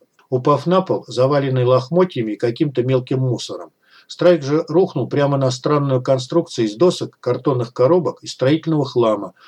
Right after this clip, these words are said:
обрушив ее и скрывшись под обломками. Раздался пронзительный писк, после которого все стихло. Отплевываясь и разгоняя руками пылевые облака,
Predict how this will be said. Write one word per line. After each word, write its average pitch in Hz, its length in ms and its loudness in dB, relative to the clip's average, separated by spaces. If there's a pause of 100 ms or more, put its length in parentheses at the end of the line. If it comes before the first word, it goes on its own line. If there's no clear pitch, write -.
(200)
обрушив 127 560 0
ее 120 160 4
и 107 80 0
скрывшись - 460 -4
под 127 200 -2
обломками. 98 640 -4 (400)
Раздался 131 480 0
пронзительный 127 640 -2
писк, - 400 -6 (220)
после 123 260 -2
которого 139 420 0
все 127 180 -2
стихло. 98 600 -8 (580)
Отплевываясь 165 640 4
и 156 40 2
разгоняя 151 480 2
руками 156 400 2
пылевые 139 440 0
облака, 120 500 0